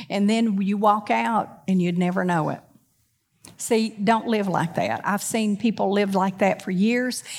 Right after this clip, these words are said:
I determined I was not gonna do that. The way I am in church, I'm gonna be on fire for God in the back room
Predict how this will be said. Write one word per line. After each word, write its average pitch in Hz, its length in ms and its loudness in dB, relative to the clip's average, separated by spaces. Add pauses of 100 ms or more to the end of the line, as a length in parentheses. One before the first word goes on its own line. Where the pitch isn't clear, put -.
(140)
I 190 140 2
determined 220 680 0 (220)
I 196 140 2
was 196 260 0
not 196 200 0
gonna 208 180 2
do 196 200 2
that. 165 200 0
The 165 80 -2
way 202 300 2
I 220 240 0
am 214 240 2
in 185 140 2
church, 240 480 -2
I'm 214 180 2
gonna 180 160 0
be 180 160 0
on 180 180 0
fire 190 300 0
for 175 160 -6
God 202 440 0 (680)
in 196 120 0
the 175 80 -2
back 190 300 0
room 147 400 0